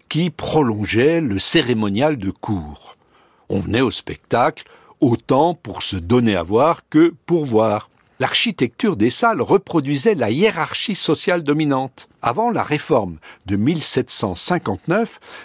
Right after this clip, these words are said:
les grands seigneurs prenaient place sur des sièges disposés sur la scène. Les femmes, en grande tenue d'apparat, occupaient les premières loges et les bourgeois les secondes loges. Le parterre réunissait un public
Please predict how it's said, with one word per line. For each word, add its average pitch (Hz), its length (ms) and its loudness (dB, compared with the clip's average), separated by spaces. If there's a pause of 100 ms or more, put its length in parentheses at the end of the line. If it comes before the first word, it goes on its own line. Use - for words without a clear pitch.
les 120 160 2
grands 175 220 2
seigneurs 156 440 0
prenaient 123 360 0
place 220 340 0 (240)
sur 185 320 0
des 113 160 2
sièges 208 480 2 (180)
disposés 175 680 2
sur 277 320 4
la 240 140 4
scène. 107 480 -2 (560)
Les 104 140 2
femmes, 247 420 2 (220)
en - 180 -8
grande 95 360 -4
tenue 165 360 2
d'apparat, 165 600 0 (340)
occupaient 180 640 2
les 104 140 -2
premières 95 420 -2
loges 226 440 2 (260)
et 240 180 0
les - 140 2
bourgeois 131 600 0 (140)
les 208 220 0
secondes 220 460 0
loges. 180 440 0 (320)
Le 123 140 4
parterre 185 640 0 (180)
réunissait 127 960 2
un 110 80 -2
public 104 540 -4